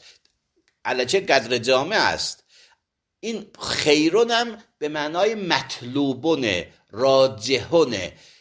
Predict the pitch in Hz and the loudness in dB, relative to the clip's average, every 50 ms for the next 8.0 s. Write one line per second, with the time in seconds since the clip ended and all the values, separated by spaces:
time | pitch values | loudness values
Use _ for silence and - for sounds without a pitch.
0 | _ _ _ - 143 160 170 196 202 185 165 151 143 135 117 110 113 120 123 123 | _ _ _ -2 0 2 2 2 2 0 -2 -4 -4 -4 -4 -4 -8 -8 -8 -8
1 | 120 123 - - 104 123 123 120 113 123 123 120 123 143 147 143 - - 123 110 | -8 -8 -12 -14 -10 -10 -8 -8 -8 -10 -10 -6 -2 -2 -2 -2 -4 -8 -10 -8
2 | 113 120 113 113 127 131 127 127 135 180 220 233 220 185 139 - - - 120 123 | -8 -8 -6 -4 -4 -4 -4 -4 -6 -6 -6 -4 -2 -2 -2 -4 -4 -10 -8 -8
3 | 113 107 117 113 120 127 143 151 - 185 170 117 - - - 92 78 80 82 82 | -6 -6 -8 -8 -6 -4 -6 -4 -6 -8 -6 -6 -6 -6 -6 -6 -4 -4 -6 -6
4 | - _ - 76 - - - - _ _ - 185 202 220 196 175 - - 143 151 | -10 _ -18 -18 -18 -20 -20 -20 _ _ -4 0 2 2 2 0 0 -2 -2 0
5 | 156 156 151 156 202 185 170 156 147 139 139 156 156 151 - - 123 127 123 160 | 0 0 0 0 0 0 2 2 0 0 0 0 0 0 2 0 0 2 4 4
6 | 190 202 196 202 190 185 180 180 - 165 - - - - _ _ _ _ _ _ | 4 4 2 0 -2 -2 -2 -4 -6 -8 -12 -12 -12 -14 _ _ _ _ _ _
7 | - 120 123 - - 117 123 113 110 117 120 123 147 151 151 - 156 147 - - | -16 -14 -14 -14 -12 -10 -10 -10 -10 -8 -2 0 0 0 0 -2 -4 -4 -6 -8